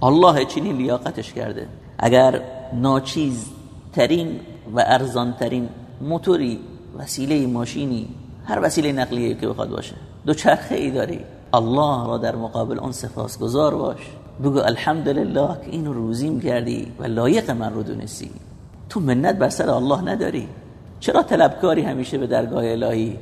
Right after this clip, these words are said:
که باید بهترین ها به تو بده و برای الله تعیین تکلیف بکنی؟»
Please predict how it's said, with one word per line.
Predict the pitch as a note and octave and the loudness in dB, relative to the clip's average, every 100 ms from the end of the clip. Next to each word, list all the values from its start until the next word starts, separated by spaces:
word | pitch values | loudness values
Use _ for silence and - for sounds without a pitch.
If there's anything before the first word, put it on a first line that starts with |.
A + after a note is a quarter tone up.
| - - | -8 -2
که | |
باید | G2+ B2+ B2 | 4 4 4
بهترین | B2 A2+ B2+ A#2+ B2 | 0 0 0 2 2
ها | C#3 | 2
به | D3 | 0
تو | - A#2+ | -2 0
بده | A#2+ A#2+ A2 - | 0 -2 -6 -6
و | A#2 | -2
برای | A#2 A2+ C#3 C3+ | 4 6 6 4
الله | A2+ C#3 B2 | 4 4 4
تعیین | - A#2 A#2 | 2 -4 -2
تکلیف | A#2+ D#3 D3+ D#3 | -4 -2 -4 -2
بکنی؟» | C#3+ C3 A#2+ | -4 -2 -4